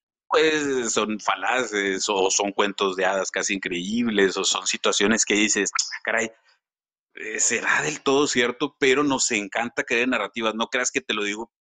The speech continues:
o sea, para madrearte a ti y a la audiencia. Son cosas que se han comprobado. Ustedes vayan a las redes sociales, o sea,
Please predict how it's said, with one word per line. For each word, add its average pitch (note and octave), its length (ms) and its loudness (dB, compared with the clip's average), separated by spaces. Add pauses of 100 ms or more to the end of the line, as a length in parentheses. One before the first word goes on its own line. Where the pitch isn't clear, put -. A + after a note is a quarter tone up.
(180)
o A2 120 -4
sea, G2 260 -2 (560)
para A#2+ 200 2
madrearte A#2 520 0
a - 60 -8
ti B2+ 100 -10
y B2+ 60 -4
a C3 60 -4
la C3 100 0
audiencia. G#2 540 -8 (380)
Son A2 280 -6
cosas A#2 400 0
que A#2+ 120 2
se A2 140 2
han G#2 120 -2
comprobado. A2+ 680 0
Ustedes C#3 340 0
vayan C#3+ 280 2
a C3+ 40 -2
las A2 120 0
redes A2+ 240 -4
sociales, G2+ 500 -4
o - 40 -18
sea, F2+ 180 -8